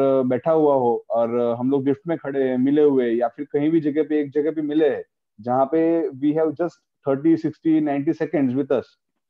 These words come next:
तो उसके short time के अंदर हम लोग क्या बोलेंगे, कैसे बोलेंगे,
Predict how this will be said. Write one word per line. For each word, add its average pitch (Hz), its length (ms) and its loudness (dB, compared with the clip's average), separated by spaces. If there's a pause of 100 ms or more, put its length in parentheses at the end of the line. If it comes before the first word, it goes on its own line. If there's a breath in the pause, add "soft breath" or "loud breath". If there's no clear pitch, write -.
(380)
तो 151 80 0
उसके 180 320 -2
short 165 320 0 (100)
time 160 200 0
के 170 100 -4
अंदर 175 280 -2
हम 165 180 -4
लोग 156 200 -4
क्या 170 160 0
बोलेंगे, 156 420 0
कैसे 151 280 -4
बोलेंगे, 147 520 -2